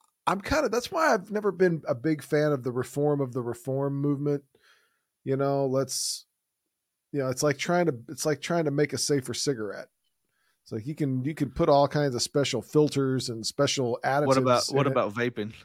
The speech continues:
Speaker 1: or you could just quit smoking.
Speaker 2: <laughs> Yeah.
Speaker 1: I mean, that's the safest cigarette there is. You do, and I think the Novus Ordo, the sa-, the, the, the, the most reverent way in the world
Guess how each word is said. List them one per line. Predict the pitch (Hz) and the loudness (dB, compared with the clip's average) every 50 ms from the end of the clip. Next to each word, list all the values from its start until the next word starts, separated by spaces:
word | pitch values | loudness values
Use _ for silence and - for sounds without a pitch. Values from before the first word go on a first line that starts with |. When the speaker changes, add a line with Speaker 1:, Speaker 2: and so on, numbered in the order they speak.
| - _ - | -16 _ -2
Speaker 1:
or | 120 139 165 | 2 2 4
you | 156 135 - | 2 2 0
could | 131 127 | 0 -2
just | 107 135 135 - - | 0 0 -2 -2 -2
quit | - - 151 139 - | 0 2 4 4 4
smoking. | - - 135 131 143 147 - 120 120 131 131 - - _ - - - - | 2 -2 0 0 0 0 -2 -4 -8 -8 -10 -12 -16 _ -20 -18 -12 -10
Speaker 2:
<laughs> | - - - 151 - - | -10 -10 -10 -10 -8 -6
Yeah. | 170 - _ - - - _ _ _ _ _ _ _ _ - | -8 -8 _ -8 -10 -10 _ _ _ _ _ _ _ _ -10
Speaker 1:
I | 127 | -6
mean, | 123 127 | -2 2
that's | 135 151 151 - - | 2 2 2 2 2
the | - | 0
safest | - - - 160 147 131 - 135 - - | 2 4 6 6 6 6 2 0 2 4
cigarette | 160 151 139 143 147 147 147 135 - | 4 4 4 4 4 4 4 2 2
there | 147 131 135 | 0 0 2
is. | 165 165 131 110 98 95 | 2 0 0 -2 -4 -8
You | 117 113 | -8 -4
do, | 123 123 | -4 -4
and | 131 - 135 123 123 | -2 -2 -4 -2 -2
I | 139 139 | -2 -2
think | 135 - 160 151 131 - - | -2 -2 -2 -2 -4 -6 -8
the | 135 131 | -4 -2
Novus | 147 151 139 139 127 - | 0 0 0 0 -2 0
Ordo, | 151 156 156 151 143 | 0 2 2 2 2
the | 135 123 110 | 0 0 -2
sa-, | - 156 160 165 - _ - - - - _ _ - | 0 0 0 0 -2 _ -20 -20 -20 -20 _ _ 0
the, | 143 135 - | 0 0 2
the, | 131 135 139 135 131 - - | 2 2 0 0 0 -4 -6
the, | 127 135 127 110 127 | -2 -2 -2 -2 -2
the | 127 123 | -2 0
most | 135 151 156 151 - - | 4 4 4 4 4 4
reverent | 139 160 180 175 180 170 - 156 | 6 6 6 6 6 2 2 4
way | 147 160 165 165 170 165 160 | 6 8 8 10 8 8 6
in | 156 147 | 4 4
the | 147 | 2
world | 147 143 160 170 170 151 123 113 110 101 - | 2 4 4 4 6 6 4 2 0 -6 -12